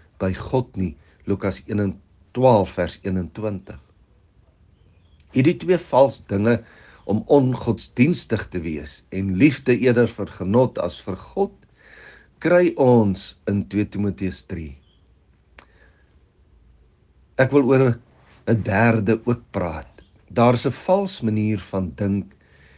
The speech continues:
en glo wat ons dikwels in die Nuwe Testament kry en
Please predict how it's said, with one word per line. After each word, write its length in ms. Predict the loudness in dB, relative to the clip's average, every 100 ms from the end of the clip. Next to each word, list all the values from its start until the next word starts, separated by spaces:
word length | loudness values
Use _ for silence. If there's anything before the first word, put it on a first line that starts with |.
| _ -6
en 180 | -2 -2
glo 420 | -4 2 4 4
wat 200 | 2 -4
ons 200 | -6 -4
dikwels 500 | -2 -2 2 2 2
in 120 | -6
die 80 | -4
Nuwe 260 | -2 -2 -2
Testament 540 | -2 -4 -4 -4 -6 -8
kry 360 | -2 -2 -2 -6 _ _ _ _ _ _ 0
en 480 | 4 6 4 2